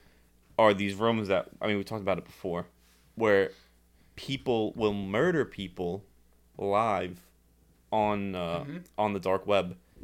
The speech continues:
Speaker 1: and people will send them money to either torture them in a certain way they want to watch or
Speaker 2: Yeah.
Speaker 1: kill them in a certain way. So they'll have
Speaker 2: It's like Chaturbate, but for murder.
Speaker 1: Literally. And it happens a lot,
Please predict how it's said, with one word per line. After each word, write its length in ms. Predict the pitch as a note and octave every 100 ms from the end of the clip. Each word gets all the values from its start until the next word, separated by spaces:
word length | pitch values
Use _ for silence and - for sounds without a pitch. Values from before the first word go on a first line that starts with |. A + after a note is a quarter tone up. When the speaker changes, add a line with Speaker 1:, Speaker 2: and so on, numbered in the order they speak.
| - - - - -
Speaker 1:
and 340 | G#2 G2+ F#2+ D#3+ - - -
people 420 | - B2 B2 A#2
will 440 | G#2+ G#2 G2+ G2 -
send 420 | - - A#2+ A#2
them 100 | A2
money 380 | G2+ G2+ G2+ F#2
to 280 | - G#2 F2 - _ _ -
either 440 | A2 G2+ F#2+ F#2 - -
torture 300 | - A#2 A#2+
them 120 | A2
in 60 | A2
a 40 |
certain 240 | - A2+
way 100 | A2
they 100 | G2
want 300 | F#2+ F#2 -
to 100 | -
watch 500 | F#2+ F#2 F#2 - - -
or 160 | G#2
Speaker 2:
Yeah. 140 | F#2 B2
Speaker 1:
kill 140 | B2+
them 160 | A#2+ F#2
in 60 | E2+
a 40 |
certain 280 | - - F2+
way. 180 | E2+ F2 - _ _ _ -
So 140 | A2+
they'll 100 | A2
have 260 | A#2 B2 A#2
Speaker 2:
It's 80 | D3+
like 120 | C3+
Chaturbate, 540 | - C3+ B2 B2 G#2+ -
but 140 | A#2+
for 120 | -
murder. 320 | A2+ G#2+ G2+ B2+
Speaker 1:
Literally. 440 | B2 A2 F#2 F#2 G2+ -
And 100 | A#2+
it 40 | B2+
happens 340 | D#3 F3 D#3+
a 60 | D#3
lot, 380 | D3 C#3 -